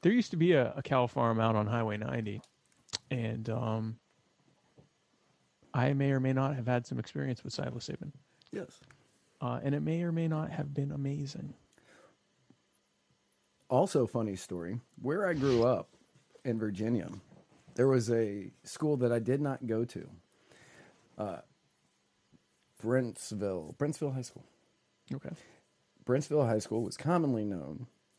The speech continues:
Speaker 2: as Cow Pie High. <laughs> Because they were out, you know, they were out in the sticks. Lots of, lots of
Speaker 1: Right,
Speaker 2: far-,
Speaker 1: right, right,
Speaker 2: lots of
Speaker 1: right.
Speaker 2: farmers were out there. But, uh,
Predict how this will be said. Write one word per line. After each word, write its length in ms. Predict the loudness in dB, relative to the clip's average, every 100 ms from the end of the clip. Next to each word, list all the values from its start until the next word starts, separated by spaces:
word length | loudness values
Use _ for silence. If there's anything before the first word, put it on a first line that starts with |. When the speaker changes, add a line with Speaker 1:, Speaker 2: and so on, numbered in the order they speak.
| -6
Speaker 2:
as 200 | -6 -6
Cow 300 | -4 0 0
Pie 360 | 0 -2 -2 -4
High. 280 | -8 -12 -16 _ _ _ _ _ _
<laughs> 140 | -10 -10 -10 -12 -16 _ -20 _ _ -20 -20 _ _
Because 200 | -2 4
they 100 | 6
were 120 | 8
out, 120 | 6 6
you 100 | 4
know, 80 | 6
they 60 |
were 140 | 4 4
out 80 | 2
in 80 |
the 40 | 0
sticks. 440 | 2 2 2 -4
Lots 240 | -4 -4 -2
of, 60 | 0
lots 180 | 2
of 60 | 6
Speaker 1:
Right, 120 | 8
Speaker 2:
far-, 60 | 10 10 10
Speaker 1:
right, 0 |
right, 80 | 8
Speaker 2:
lots 140 | 8
of 60 | 6
Speaker 1:
right. 80 | 6
Speaker 2:
farmers 280 | 6 4 2
were 160 | 2
out 140 | 0 -2
there. 160 | -8 -12 -20 _ _ _ _ _ _ 2
But, 180 | 4 6
uh, 380 | 4 6 2